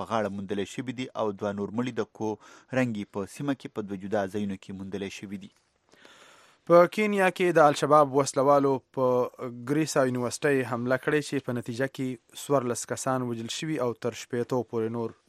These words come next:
Speaker 2: جوبل شوي دي. الشباب ډلې د دغې حملې څو ساعته پس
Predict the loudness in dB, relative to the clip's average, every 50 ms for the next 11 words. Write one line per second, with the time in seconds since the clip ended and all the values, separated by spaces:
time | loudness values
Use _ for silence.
0 | -14 -8 -6 -4 -2 -2 -4 -4 -4 -4 -4 -4 -4 -6 -8 -12 _ -20 -20 _
1 | _ _ _ -10 -8 -6 -2 0 0 0 2 0 0 0 0 -2 -4 -4 -2 -2
2 | -2 -2 -2 -4 -6 -4 -4 -2 -2 -2 -4 -6 -12 -20 -20 -20 -20 -20 -20 -20
3 | _ _ -10 -2 2 2 4 6 6 6 6 6 4 4 4 2 2 2